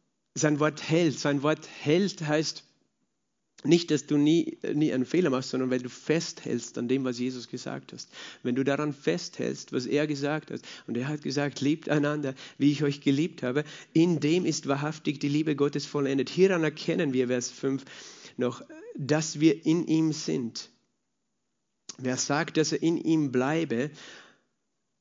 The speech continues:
ist schuldig, selbst auch so zu wandeln, wie er gewandelt ist. Also hieran erkennen wir, dass wir in ihm sind, in diesem Kontext auch mit ihm verbunden, mit Gott verbunden, dass wir tatsächlich zu Gott gehören, dass wir Christen sind. Woran erkennen wir das?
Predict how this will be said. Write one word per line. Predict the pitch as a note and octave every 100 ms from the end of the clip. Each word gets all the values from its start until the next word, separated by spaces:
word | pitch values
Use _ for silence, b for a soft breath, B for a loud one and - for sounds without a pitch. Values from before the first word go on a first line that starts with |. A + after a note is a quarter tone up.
| _ -
ist | D#3+ D#3
schuldig, | - F3+ G3 C#3 C#3+ D3 -
selbst | B2+ C3 D#3+ D#3+ -
auch | C3+ D#3 D3+
so | - D3
zu | C#3+ B2+
wandeln, | B2 D3 C#3+
wie | C3 B2
er |
gewandelt | C3+ B2 A#2 B2 A#2+ A#2 -
ist. | B2 A2 - - - b b b -
Also | C3+ B2+ C#3+
hieran | C#3+ F3 F#3+ E3+
erkennen | D#3 E3 F3
wir, | D#3+
dass | D3+ C#3+
wir | -
in | F3 F3+
ihm | E3+ E3+
sind, | - F#3 F#3+ B B B B
in | C#3
diesem | F3 F3+
Kontext | E3+ E3+ E3+ D#3+
auch | D3+ D#3
mit | D#3+ G3+
ihm | - F#3+ F#3
verbunden, | E3+ C#3 E3+ E3 C#3
mit | F3+ -
Gott | E3+ E3+
verbunden, | - C#3+ D#3+ E3 B2
dass | B2 C#3
wir | D3+
tatsächlich | D#3 - E3 D#3 D3+
zu | - E3+
Gott | E3 E3
gehören, | E3 D3+ D3
dass | C3 C#3+
wir |
Christen | C#3 E3+ E3+ C3
sind. | C3+ C#3 C#3
Woran | F#3 G3
erkennen | F#3+ - G3 E3 C3
wir | G#2
das? | - C3